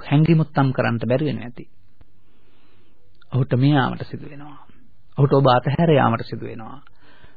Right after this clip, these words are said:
එතකොට ඔබ මාරයා පරාජය කරන පුද්ගලයෙක් බවට පත් වෙනවා. බුදුරජාණන් වහන්සේගේ මාර පරාජයයයි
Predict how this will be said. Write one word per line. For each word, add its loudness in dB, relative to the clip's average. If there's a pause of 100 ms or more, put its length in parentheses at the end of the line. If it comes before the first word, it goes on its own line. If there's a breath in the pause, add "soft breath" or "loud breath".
(220 soft breath)
එතකොට 2
ඔබ 6
මාරයා 8
පරාජය 4
කරන 0
පුද්ගලයෙක් -4
බවට -6
පත් -8
වෙනවා. -4
බුදුරජාණන් 0
වහන්සේගේ -2
මාර 2
පරාජයයයි 4